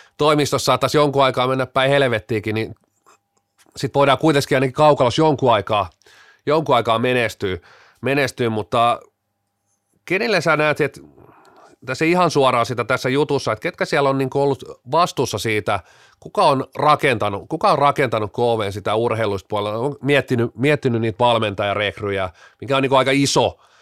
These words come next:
aina se päävalmentaja <laughs> niinku rekrytointi, se on kuitenkin tässä lajissa, se on kuitenkin aika usein myös se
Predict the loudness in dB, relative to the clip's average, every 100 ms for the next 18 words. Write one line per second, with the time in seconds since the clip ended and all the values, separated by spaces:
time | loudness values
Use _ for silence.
0 | _ _ -2 -2 0 0 2 2 2 0
1 | -2 -4 -6 -6 -6 -6 -4 -4 -4 -4
2 | -4 -4 -4 -2 -2 -2 -6 -2 -2 0
3 | -2 -2 -2 -6 -8 -12 -20 -20 _ -2
4 | 0 0 -2 0 2 4 2 2 0 0
5 | -2 -2 -2